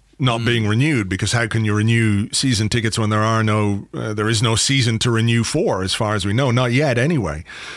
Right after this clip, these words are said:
Speaker 1: And then there's, uh, whatever, the commercial revenue, the T V revenue, the, the, the gate revenue, you know, match day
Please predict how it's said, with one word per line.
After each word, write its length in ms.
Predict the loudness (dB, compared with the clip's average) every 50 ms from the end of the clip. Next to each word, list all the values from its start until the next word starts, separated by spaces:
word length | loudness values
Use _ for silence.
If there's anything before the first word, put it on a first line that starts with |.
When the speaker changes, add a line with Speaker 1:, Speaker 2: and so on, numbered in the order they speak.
| -16 -16 -8
Speaker 1:
And 200 | -4 -2 0 2
then 180 | 2 2 2 2
there's, 460 | 2 2 2 0 0 0 -2 -2 -4
uh, 760 | -4 -4 -2 -2 0 0 0 0 0 0 0 0 0 -2 -2 -4 -6
whatever, 420 | -10 -8 -4 -2 -2 0 -2 -2
the 100 | -4 -4
commercial 520 | -2 -2 0 0 0 0 0 0 0 0
revenue, 500 | 0 2 0 0 0 0 0 2 0 0
the 80 | 0 -2
T 280 | -4 -2 0 0 2 2
V 160 | 2 2 2
revenue, 500 | 2 2 0 0 0 0 0 0 0 0
the, 140 | 0 -2 -2
the, 160 | -2 -4 -4
the 80 | -4 -4
gate 320 | -4 -2 0 0 0 0
revenue, 480 | 0 0 0 0 0 0 2 2 2 2
you 160 | 2 0 0
know, 140 | 0 0 0
match 400 | 0 -2 -2 -2 -4 -6 -4 -2
day 400 | -2 0 0 0 0 0 -2